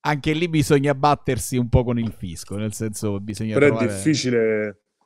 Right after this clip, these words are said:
Speaker 2: difficile perché molte cose non... Eh,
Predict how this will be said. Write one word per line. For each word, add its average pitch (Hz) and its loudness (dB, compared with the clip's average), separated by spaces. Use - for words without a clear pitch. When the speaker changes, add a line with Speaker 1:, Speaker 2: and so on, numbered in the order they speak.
Speaker 2:
difficile 135 -2
perché 107 -2
molte 120 -4
cose 131 0
non... 110 -6
Eh, 107 -6